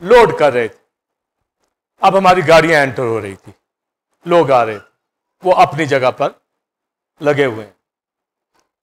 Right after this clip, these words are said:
मैंने management को कहा, "आप इन लोगों को रोका क्यों नहीं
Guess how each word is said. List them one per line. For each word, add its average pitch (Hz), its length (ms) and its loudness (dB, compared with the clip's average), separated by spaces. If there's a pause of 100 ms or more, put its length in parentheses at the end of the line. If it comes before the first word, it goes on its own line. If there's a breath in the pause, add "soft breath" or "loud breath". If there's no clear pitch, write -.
(340)
मैंने 220 160 2
management 175 540 -2
को 156 60 -6
कहा, 160 160 0
"आप 196 300 2
इन 165 100 -10
लोगों 165 240 -10
को 165 100 -12
रोका 139 260 -4
क्यों 123 220 -12
नहीं 110 120 -18